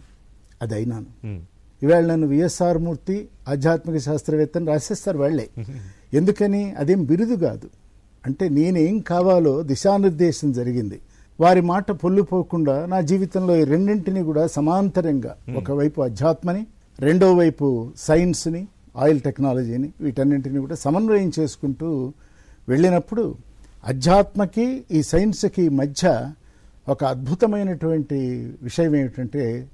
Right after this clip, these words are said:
Speaker 1: లిటరేచర్.
Speaker 2: Hmm. బాగుంది, అనుసంధానం చేస్తూ.
Speaker 1: అనుసంధానం చేస్తూ. ఎందుకని? నాకు ఓ భావం ఉంది, మీతో మాట్లాడాలి,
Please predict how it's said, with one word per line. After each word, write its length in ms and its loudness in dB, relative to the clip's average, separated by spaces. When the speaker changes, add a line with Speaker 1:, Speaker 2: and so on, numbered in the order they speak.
Speaker 1:
లిటరేచర్. 680 -12
Speaker 2:
Hmm. 260 -12
బాగుంది, 280 -2
అనుసంధానం 500 -4
చేస్తూ. 220 -6
Speaker 1:
అనుసంధానం 680 2
చేస్తూ. 340 -4
ఎందుకని? 540 -2
నాకు 240 0
ఓ 40 2
భావం 400 0
ఉంది, 380 -2
మీతో 260 2
మాట్లాడాలి, 760 0